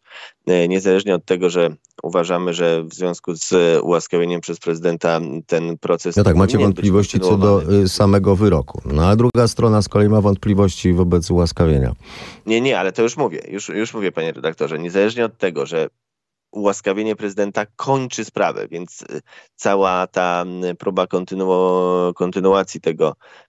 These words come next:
Speaker 1: em, procesu jest, em, jest, y, niepoważna i niezgodna z prawem, to w, y, drugiej instancji upadł zarzut dotyczący rzekomej bra-, mego braku informacji o korupcji,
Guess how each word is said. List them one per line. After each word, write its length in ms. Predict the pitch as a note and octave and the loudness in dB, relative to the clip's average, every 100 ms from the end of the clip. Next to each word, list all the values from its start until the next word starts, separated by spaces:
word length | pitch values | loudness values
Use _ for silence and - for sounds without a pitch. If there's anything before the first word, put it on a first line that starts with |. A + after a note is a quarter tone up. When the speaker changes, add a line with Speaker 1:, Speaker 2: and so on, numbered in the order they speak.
| _ F2+ | _ 0
Speaker 1:
em, 680 | F2+ F2 E2+ E2+ F2 E2+ E2 | 2 4 2 0 0 -2 -2
procesu 480 | F2 - E2+ - | -2 -2 -4 -4
jest, 440 | E2+ E2 - - - | -2 -2 -4 -6 0
em, 240 | E2+ E2+ E2+ E2+ E2+ | 0 0 -2 0 0
jest, 400 | F2 E2+ - - | 0 -2 -4 -4
y, 220 | - E2+ F2+ | 0 2 2
niepoważna 540 | F2+ F2 F2 E2+ F2 | -2 0 -2 0 -2
i 40 | |
niezgodna 440 | E2+ E2+ F2 E2+ E2 | -4 -4 -2 -2 -4
z 60 | |
prawem, 480 | - D2 B1+ D#2+ G#2 - - - _ | -4 -4 0 -2 -4 -8 -18 -20 _
to 240 | F#2+ F2+ | 2 2
w, 220 | F2+ - F#2+ | 0 -4 0
y, 340 | F2+ F2+ F2 - | 2 2 0 -4
drugiej 300 | G2 G2 F#2+ | -8 -6 -8
instancji 560 | F2+ F#2 F2 - - - | -4 -4 -4 -6 -10 -8
upadł 360 | A#2 F#2+ F2 | -4 -4 -6
zarzut 480 | F#2 F#2 F2 E2+ D2 | -4 -2 -2 -6 -10
dotyczący 920 | - E2 E2+ - F2 E2+ - E2+ E2 | -8 -8 -8 -4 -4 -4 -6 -4 -2
rzekomej 480 | D#2+ E2+ E2+ E2+ E2+ | -2 -2 0 0 0
bra-, 440 | E2 E2 E2 E2 D#2+ | 2 2 4 4 2
mego 260 | E2 F2 | -2 -2
braku 300 | D#2+ E2 - E2+ | -2 -2 -2 -6
informacji 540 | E2 E2 E2 D#2+ D#2 | -6 -4 -4 -4 -6
o 20 | |
korupcji, 680 | - - A1+ - - D#2 C#2+ | -4 -4 -4 -8 -10 -6 -8